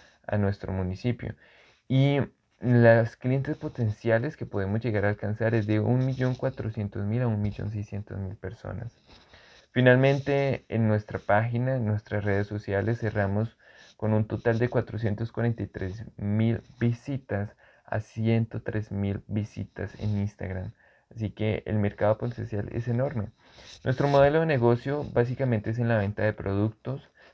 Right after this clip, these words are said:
También obtenemos ganancias cuando vendemos a crédito, un tres por ciento mensual de interés.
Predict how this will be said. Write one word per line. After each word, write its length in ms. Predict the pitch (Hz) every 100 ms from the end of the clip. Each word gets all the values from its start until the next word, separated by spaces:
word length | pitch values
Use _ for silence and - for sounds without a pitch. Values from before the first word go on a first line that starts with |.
| -
También 720 | 113 107 107 104 110 110 -
obtenemos 600 | - 101 101 101 95 101
ganancias 580 | 107 101 101 104 107 117
cuando 340 | - 104 92 95
vendemos 420 | 92 92 90 104
a 80 | 98
crédito, 420 | 101 92 - 120
un 100 | 110
tres 200 | 101 101
por 180 | - 104
ciento 300 | 98 95 98
mensual 480 | 95 104 101 101
de 80 | 107
interés. 480 | 104 - 101 113